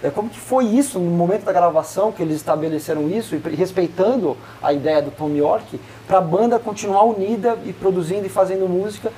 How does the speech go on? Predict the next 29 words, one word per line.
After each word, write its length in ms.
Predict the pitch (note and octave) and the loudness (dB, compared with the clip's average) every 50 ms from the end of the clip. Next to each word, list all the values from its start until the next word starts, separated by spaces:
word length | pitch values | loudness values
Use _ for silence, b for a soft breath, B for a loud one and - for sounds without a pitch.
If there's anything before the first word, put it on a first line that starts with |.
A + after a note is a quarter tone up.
| B B - | B B -4
né, 80 | D#3+ | 2
deixando 460 | D#3 F3+ F#3+ F#3+ - - A#3+ B3+ B3 F#3+ | 2 4 2 4 2 2 2 2 2 0
de 60 | - | -2
ser 80 | - | 0
uma 140 | G#3+ G3 F#3 | 2 2 2
banda 280 | D#3+ D3 F3 F#3+ F#3 F3+ | 2 4 4 4 4 4
propriamente 480 | F#3 F3+ - F3+ D#3+ D#3 E3 - D3+ | 0 -2 -4 -4 -4 -4 -6 -8 -8
de 80 | D3 D3 | -10 -10
rock, 480 | C#3 - C#3+ C#3 A#2 - - - - B B B B B B B | -2 0 2 2 2 0 -6 -12 -18 B B B B B B B
né, 100 | - B2+ | -8 -4
uma 120 | C3 C3 B2 | -2 -2 0
banda 260 | A#2+ C#3+ D3+ D#3 C#3+ | 0 0 0 0 0
formada 400 | - - D3+ C#3+ D3+ D3+ D3 C3 | -2 -2 0 0 2 2 0 0
por 140 | - D3 C#3+ | 0 -2 -2
bateria, 580 | B2 C3+ - - C3+ B2 C3+ D#3+ F3+ F3+ D#3+ | 0 -2 -2 -2 -4 -4 -2 0 2 2 2
guitarra, 500 | D3 C3+ B2+ B2+ - D#3+ D3 D3 B2+ B2+ | 0 -2 -8 -4 0 0 0 2 0 0
baixo 340 | A#2 A#2+ A#2+ A#2+ B2 - - - B2 A#2+ A#2+ | 0 0 0 0 0 -2 -6 -14 -14 -14 -12
e 40 | A#2+ | -10
voz, 420 | A2 A#2 A2 A2 - - - - B B B B B B B - | -4 -4 -2 -4 -4 -6 -14 -18 B B B B B B B -8
né? 280 | A#2+ B2+ C#3 C#3+ C3+ C3 | -4 -2 -2 -2 -2 -4
Então 300 | B2 - F3+ F3+ G3 A3 | -4 -2 0 2 2 2
eu 100 | G#3+ - | 2 0
queria 220 | - A3 A#3 A#3 | 0 0 0 2
tá 120 | A#3 B3+ A#3 | 4 4 4
lá 120 | A#3 A#3+ | 4 4
pra 140 | A#3+ C4 C4 | 2 2 0
ver 180 | A#3 B3 B3+ B3 | 2 2 2 2
como 160 | B3+ A#3+ A#3+ | 0 -2 -4
que 80 | - | -6